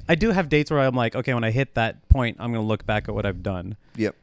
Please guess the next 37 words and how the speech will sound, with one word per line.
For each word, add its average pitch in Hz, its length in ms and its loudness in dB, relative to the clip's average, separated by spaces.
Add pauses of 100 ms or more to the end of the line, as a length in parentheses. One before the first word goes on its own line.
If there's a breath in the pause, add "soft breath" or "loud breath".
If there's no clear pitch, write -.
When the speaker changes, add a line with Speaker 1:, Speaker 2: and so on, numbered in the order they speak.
(160)
Speaker 1:
And, 113 360 -2
and 117 320 -2
until 139 320 2
then, 113 120 2
I 107 60 2
won't 107 220 -2
think 101 140 -2
about 92 200 -8
it 92 100 -8
too 107 120 -8
much. 95 260 -10
And 127 100 2
I 117 40 4
try 123 160 2
Speaker 2:
Mm-hmm. 98 100 2
Speaker 1:
not 95 200 0
to. 104 120 -4
Of 101 80 -6
course - 240 -2
I 101 60 -2
do 95 140 -2
sometimes, 101 440 -6
but, 113 160 -6
like, 98 160 -8 (420 soft breath)
so, - 140 -4
like, 135 160 4
now 135 160 4
I'm 135 60 4
moving 131 180 4
to 107 100 0
L 117 220 2
A. 107 100 4
So 117 140 -4
six - 340 -4
months 113 220 -4
from 107 160 -4
now 92 400 -2